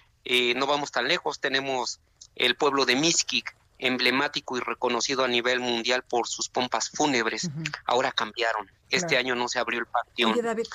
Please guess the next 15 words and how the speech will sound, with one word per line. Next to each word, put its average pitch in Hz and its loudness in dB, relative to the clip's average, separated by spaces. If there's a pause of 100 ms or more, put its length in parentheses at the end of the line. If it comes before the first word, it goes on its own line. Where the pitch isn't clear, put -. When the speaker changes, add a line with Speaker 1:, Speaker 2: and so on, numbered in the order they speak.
(120)
Speaker 2:
¿cómo 254 4
les 226 -2
ha 233 2
ido, 233 2
por 208 -4
ejemplo, 202 -2
en 196 2
cifras? - -2 (3000)
Speaker 1:
¿No? 147 -4 (680)
Sí. 131 -2 (320)
Speaker 2:
¿A-, 214 -4
ahí 214 0
me 247 2
escuchas, 233 -4
David? 247 -2